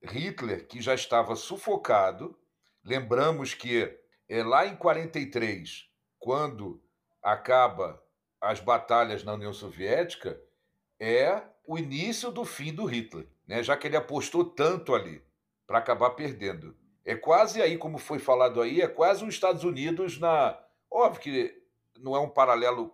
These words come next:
correto, mas só pra entender desse número de recursos que foi colocado, como foi os Estados Unidos também no Vietnã, que acabou saindo também, é, derrotado do local.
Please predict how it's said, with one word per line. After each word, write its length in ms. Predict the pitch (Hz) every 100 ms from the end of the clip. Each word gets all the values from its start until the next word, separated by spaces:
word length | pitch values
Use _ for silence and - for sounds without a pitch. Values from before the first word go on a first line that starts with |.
| _
correto, 460 | 107 98 110 -
mas 120 | 113
só 100 | -
pra 100 | -
entender 760 | 190 - 165 117 131 175 170 - _ _ _
desse 320 | 107 135 147
número 360 | 139 156 190 165
de 100 | 147
recursos 500 | 139 135 - 147 -
que 120 | 127
foi 160 | - 127
colocado, 520 | 120 104 - 156 170
como 200 | 135 117
foi 140 | 131
os 40 | 120
Estados 240 | 123 117
Unidos 500 | 120 113 120 87 - _ _ _ _ _ _
também 300 | - 117 123
no 100 | 131
Vietnã, 520 | 117 123 120 123 147 180
que 60 |
acabou 320 | 208 214 175 196
saindo 520 | - 208 151 160 175
também, 560 | 170 139 120 135 160 _ _ _ _ -
é, 380 | 117 117 113 107
derrotado 760 | 131 135 170 165 123 131 117
do 100 | 107
local. 500 | 101 90 82 76 80